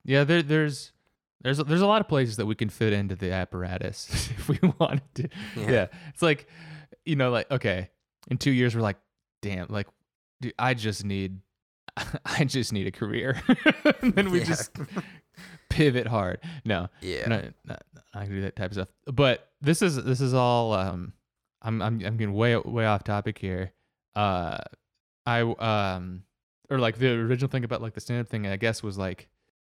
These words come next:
Speaker 1: I don't think anybody, I, th-, I think the last person to sort of, like,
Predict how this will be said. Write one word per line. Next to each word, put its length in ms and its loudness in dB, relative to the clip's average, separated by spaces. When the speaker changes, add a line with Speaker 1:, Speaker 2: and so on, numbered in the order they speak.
Speaker 1:
I 60 4
don't 120 4
think 140 4
anybody, 560 4
I, 60 4
th-, 140 -2
I 40 0
think 140 0
the 100 4
last 320 2
person 260 4
to 60 0
sort 160 2
of, 80 -2
like, 340 0